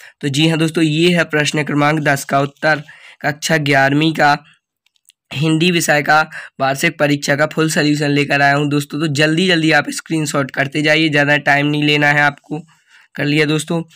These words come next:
अब चलते हैं दोस्तों क्वेश्चन नंबर ग्यारह की तरफ। तो ये है दोस्तों प्रश्न क्रमांक ग्यारह का उत्तर, तो आप इसको भी स्क्रीनशॉट कर लीजिए दोस्तों। प्रश्न क्रमांक ग्यारह कक्षा ग्यारहवीं का हिंदी विषय का पेपर का फुल सॉल्यूशन है दोस्तों।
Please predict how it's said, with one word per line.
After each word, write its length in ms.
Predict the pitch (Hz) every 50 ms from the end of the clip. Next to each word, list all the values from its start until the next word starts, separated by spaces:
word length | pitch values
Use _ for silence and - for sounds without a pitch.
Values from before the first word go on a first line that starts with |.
| - - - -
अब 120 | - 156 156
चलते 360 | - - 160 151 147 139 156
हैं 120 | 151 151
दोस्तों 280 | 147 156 156 - - 175
क्वेश्चन 420 | - - 151 147 - - 156 151
नंबर 300 | 151 147 147 151 156 156
ग्यारह 340 | 151 156 151 143 139 139 139
की 160 | 135 151 151
तरफ। 280 | 143 - 143 143 131 135 - - - - - - - - - - -
तो 60 | - 147
ये 220 | 147 147 156 160
है 140 | 165 170 160
दोस्तों 320 | 156 156 156 156 - 175 160
प्रश्न 420 | - - 147 151 147 - 160 156
क्रमांक 380 | - 156 151 151 147 147 156 151
ग्यारह 320 | 156 151 139 135 135 131
का 120 | 131 -
उत्तर, 460 | 127 135 139 _ - 156 147 143 143 143 _ _ _ _ _ _ _ -
तो 80 | - 139
आप 200 | 143 139 135 143
इसको 280 | 143 - - - 147
भी 120 | 143 143 143
स्क्रीनशॉट 580 | 143 - - 151 156 151 143 156 151 147 143
कर 140 | - 151 147
लीजिए 300 | 147 147 151 147 143 151
दोस्तों। 400 | 143 151 151 143 147 165 170 175 170 _ _ - _ _ _ -
प्रश्न 360 | 139 151 156 147 - 185 180
क्रमांक 440 | 180 175 156 156 156 151 156 143 -
ग्यारह 420 | 147 143 139 143 139 143 147 151
कक्षा 380 | 156 - 156 143 - - 160 151
ग्यारहवीं 460 | 143 143 139 139 135 139 143 151 151
का 120 | 147 160
हिंदी 340 | 151 143 143 143 143 156 175
विषय 280 | 175 170 - 151 139 135
का 120 | 139 139
पेपर 360 | 135 147 143 143 147 143 143
का 120 | 135 156 151
फुल 260 | 151 - 165 160 160
सॉल्यूशन 460 | - - 139 143 147 143 - 143 143
है 100 | 143 139
दोस्तों। 400 | 131 139 143 143 - - 165 156